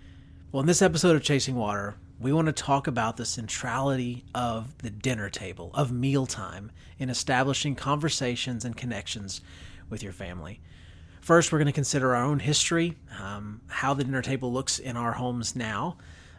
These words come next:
Uh, we're gonna talk about some of the struggles or problems associated with, uh, making dinner time work in certain families,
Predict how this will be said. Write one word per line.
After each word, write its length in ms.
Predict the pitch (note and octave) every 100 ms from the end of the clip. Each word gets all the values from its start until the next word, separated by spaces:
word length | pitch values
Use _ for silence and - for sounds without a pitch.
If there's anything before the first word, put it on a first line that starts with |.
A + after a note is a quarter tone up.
| -
Uh, 180 | G2 G2+
we're 100 | B2
gonna 120 | B2+
talk 180 | D3+ C#3
about 220 | C3 A#2
some 160 | - C#3
of 80 |
the 80 | A#2+
struggles 640 | - - D#3 D3+ D3 C#3 -
or 160 | G2+
problems 800 | - D3+ C3+ D3 D3 C3+ C3 -
associated 800 | B2 - D#3 D3 - C#3 B2 A#2+
with, 300 | A2 G#2+ -
uh, 220 | F2 G2 G2
making 600 | G#2+ B2 C3+ - B2 A#2
dinner 280 | B2 B2
time 500 | A#2+ - B2 A#2+ A2+ - - -
work 400 | G#2+ B2 F#3+ - -
in 120 | C3 B2+
certain 340 | D#3 C#3 B2+
families, 560 | B2 A#2+ D3+ F#3 F#3+